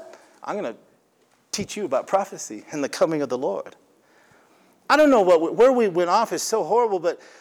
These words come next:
we don't hear about the coming of the Lord anymore. Very rare. I mean, we do 'cause we're always hanging out to each other and we're all weird, right? But, but <laughs> we actually want Jesus to come. <laughs> But,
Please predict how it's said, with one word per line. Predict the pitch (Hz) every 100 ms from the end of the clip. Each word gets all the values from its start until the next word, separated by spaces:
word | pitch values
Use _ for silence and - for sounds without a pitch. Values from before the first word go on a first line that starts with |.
| _
we | 285
don't | 302 294
hear | 196 196
about | 165 135
the | -
coming | - 143 127
of | 117
the | 110
Lord | 107 117
anymore. | 135 151 185 254 240
Very | 147 220 156
rare. | 175 254 247 247 - _ _ _ _ _ _ _ _ _ _ _ _ -
I |
mean, | 175 165
we | 294
do | 226 185
'cause | - 165
we're | 170
always | 175 170 165
hanging | 170 156
out | 196
to | 202
each | 160 143
other | 151
and | 151
we're | 156
all | 156 143
weird, | 156 240 143
right? | 185 226
But, | 156 151 - -
but | 156 175 - - - 185 - 180 175 170 151 - - _ _
<laughs> | _ _ -
we | 233
actually | 202 196 214 208
want | 262 269
Jesus | 220 185 160 -
to | 156
come. | - 127 - - 233 156 -
<laughs> | 190 - - 160 - - - - _ _ _ _ _ _ _ _
But, | 170 170 -